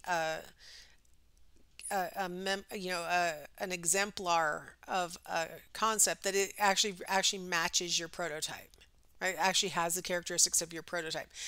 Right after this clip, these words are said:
There's a knowable probability. We could calculate it. I can't, but someone could. Um, and so when dealing with natural concepts, we oftentimes display, like, the availability heuristic,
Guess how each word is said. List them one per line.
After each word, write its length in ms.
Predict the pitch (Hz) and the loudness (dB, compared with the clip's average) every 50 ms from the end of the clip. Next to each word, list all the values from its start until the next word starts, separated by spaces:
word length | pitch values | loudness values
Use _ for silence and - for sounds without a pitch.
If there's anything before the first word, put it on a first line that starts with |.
| - - - - | -10 -12 -6 2
There's 320 | 220 220 233 240 226 - 226 | 6 6 6 8 6 4 4
a 300 | - 226 202 196 190 190 | 4 6 6 6 6 4
knowable 560 | 190 185 180 190 196 208 208 208 196 180 190 | 0 -2 -2 -2 0 2 2 2 2 0 -4
probability. 580 | 185 - - 180 180 185 170 185 180 175 165 160 | -4 -2 -2 -2 -2 -2 -2 -2 -2 -2 -2 -4
We 140 | 160 180 190 | -4 -6 -4
could 160 | - 214 185 | -4 -4 0
calculate 480 | - 208 180 175 - - 160 165 165 - | 0 0 0 0 -2 -6 -8 -8 -8 -12
it. 120 | - - - | -14 -10 -2
I 140 | - 190 208 | 2 2 2
can't, 320 | - - 175 156 139 - - - | 2 0 -2 -4 -6 -8 -12 -10
but 140 | - 180 170 - | -8 -8 -8 -4
someone 380 | - - - 220 202 180 165 160 | 2 4 4 4 4 0 -4 -8
could. 200 | - - - - - - - - - - - - - - - - - - - | -10 -12 -14 -14 -16 -20 -20 -20 -20 -20 -18 -18 -18 -18 -18 -18 -20 -16 -6
Um, 260 | - 202 190 190 185 196 196 - - - - - - - - | -2 2 2 2 0 -2 -8 -18 -4 -2 -2 -2 -2 -6 -2
and 160 | - 247 247 240 | 0 2 6 8
so 540 | - - 311 285 285 277 269 269 269 240 - - - - - - - - - - - - - - - - - - - _ _ - - - - - - - - - - - - - | 10 10 12 12 10 10 8 6 2 -2 -6 -14 -20 -20 -20 -20 -20 -20 -20 -20 -20 -20 -20 -20 -20 -20 -20 -20 -20 _ _ -20 -20 -20 -20 -20 -20 -20 -20 -20 -20 -20 -20 -6
when 260 | - 240 254 254 254 | 2 4 4 4 4
dealing 260 | 240 285 320 359 392 | 4 4 4 4 4
with 140 | 349 320 254 | 4 2 2
natural 320 | 269 269 262 254 - 247 214 | 4 2 2 4 2 0 -2
concepts, 760 | - - 269 285 320 - - - 208 185 180 196 - - - | 0 0 0 0 4 4 4 4 4 4 4 4 4 4 4
we 440 | 240 240 233 233 233 233 226 - - - | 4 0 0 0 -2 -4 -6 -8 -4 -2
oftentimes 440 | 196 220 - 254 220 226 226 233 220 | 0 0 0 0 -2 -2 0 -2 0
display, 540 | - - 214 - - - - 220 214 208 208 | 4 6 6 6 6 4 4 4 4 4 4
like, 200 | 208 202 202 - | 4 2 2 0
the 100 | - 226 | -2 0
availability 640 | 220 202 214 214 214 214 190 220 254 294 294 254 214 | 2 4 4 4 4 2 2 0 0 0 0 -2 -4
heuristic, 800 | - - 185 175 165 160 - - - - - - - - - | -4 -6 -6 -6 0 2 4 4 4 2 -4 -10 -14 -14 -14